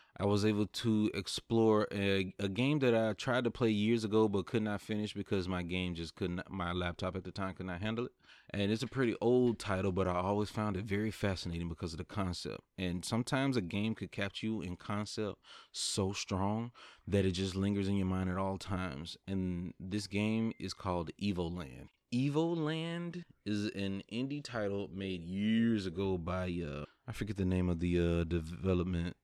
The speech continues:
studio, development team, but, um, I know that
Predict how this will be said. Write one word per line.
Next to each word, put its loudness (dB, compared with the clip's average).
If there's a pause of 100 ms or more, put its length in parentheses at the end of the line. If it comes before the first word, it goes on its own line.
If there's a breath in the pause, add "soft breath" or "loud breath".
studio, 0
development -2
team, -2
but, -4 (160)
um, -4 (280)
I 2
know 6
that 0